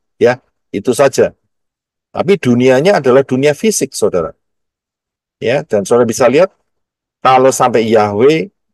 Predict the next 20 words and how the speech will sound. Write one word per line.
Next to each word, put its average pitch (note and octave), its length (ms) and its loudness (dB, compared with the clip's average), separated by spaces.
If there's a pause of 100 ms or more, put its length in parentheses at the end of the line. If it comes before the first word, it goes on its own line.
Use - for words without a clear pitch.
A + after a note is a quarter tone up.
(140)
bertemu B2 400 0
dengan A2 320 -2
Adam, A#2 480 -2
itu D#3 240 -4
berarti - 480 -4
satu - 400 -4
connection, A#2 720 -4 (480)
satu A2+ 400 -4
hubungan. G2+ 560 -6 (320)
Dan F#2+ 160 -4
itulah C#3 400 0
portal. C3+ 720 -2 (840)
Tempat G#2 480 -4
pertemuannya C3 640 0
adalah G#2+ 400 0
portal. - 560 -2 (560)
Ya, A2+ 320 -4
yaitu G2 400 -2
di G#2+ 80 -4
dalam G#2 400 -2